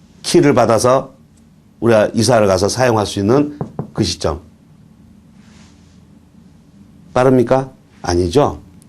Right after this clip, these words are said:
돈을 내야 되죠. 잔금 지불해야 됩니다. 그렇죠. 잔금 지불해야 되죠. 그래서 잔금 지불하고, 예, 그다음에 이사를 해서 사용을 하고, 그다음에 명의를 이전하는 거.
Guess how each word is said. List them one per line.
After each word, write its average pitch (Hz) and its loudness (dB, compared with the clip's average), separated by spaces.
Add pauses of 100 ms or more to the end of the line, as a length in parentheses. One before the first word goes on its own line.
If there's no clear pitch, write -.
(220)
돈을 123 4
내야 113 6
되죠. 92 0 (800)
잔금 117 2
지불해야 107 2
됩니다. 78 -6 (440)
그렇죠. 147 -2
잔금 156 0
지불해야 147 -4
되죠. - -18 (1000)
그래서 135 2 (120)
잔금 160 4
지불하고, 123 2 (220)
예, 98 2
그다음에 120 2
이사를 127 0
해서 113 2
사용을 117 0
하고, 73 -8
그다음에 139 0 (100)
명의를 147 2 (420)
이전하는 117 0
거. 78 -8